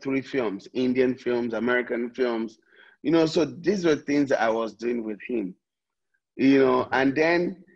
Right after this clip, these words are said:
Speaker 1: I'll see him on, uh, you know, front cover of fe-, film, International Film Festival, uh, program. And I'm
Speaker 2: Right.
Speaker 1: like, "How come this man is the only one that goes to festival?"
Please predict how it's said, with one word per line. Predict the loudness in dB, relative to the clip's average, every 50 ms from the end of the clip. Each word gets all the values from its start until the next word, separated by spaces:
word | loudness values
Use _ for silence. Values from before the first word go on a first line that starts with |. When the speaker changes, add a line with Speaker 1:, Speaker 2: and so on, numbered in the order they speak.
| _ _ _ _ -2
Speaker 1:
I'll | 2 2 2 2
see | 0 -4 -10 -10 -8 -4 -2 0 2 4 4
him | 2 2 0 -4 -8 -12 -20 _ -12
on, | -8 -8 -6 -6 -6 -6 -6 -4
uh, | -4 -2 -2 -2 -2 -4 -6 -6 -6
you | -4 -4 -2
know, | -2 -2 -4
front | -6 -10 -6 -2 0 0 0 0 -2 -6 -10 -20 _ -4 -2
cover | 0 0 2 2 2
of | 2 2 0 -2 -6 -8 -10 -10 _ _ _ _ _ _ _ _ _ _ _ _ _ _
fe-, | -8 -8 -8 -8 -8
film, | -8 -6 -6 -6 -8 -10 _ -8
International | -8 -4 -4 -4 -2 -2 -4 -6 -6 -6 -6 -4 -4
Film | -6 -8 -10 -12 -10
Festival, | -6 -4 -4 -4 -6 -6 -10 -8 -4 -2 0 0 0 0 -2 -6 -10 -20 -20 _ _ _ _ -6
uh, | -4 -4 -4 -4 -6 -6 -4
program. | 0 0 0 0 -2 -4 -6 -6 -8 -12 -20 _ _ _ _ _ _ _ _ _ _ _ _ -8
And | -6 -4
I'm | -4 -4 -4
Speaker 2:
Right. | -2
Speaker 1:
like, | -2 -4 -4 -4 -4
"How | -4 -4
come | -4 -4 -6 -4 -4
this | -4 -4 -4 -4 -2
man | 0 0 2 2 2
is | 0 -2 -4
the | -4 -2
only | -2 0 0 0 0
one | 0 0 0 0 0 -2
that | -4 -6 -6 -6
goes | -8 -10 -10 -10
to | -14 -18
festival?" | -8 -4 -2 -2 -2 -4 -6 -8 -8 -8 -8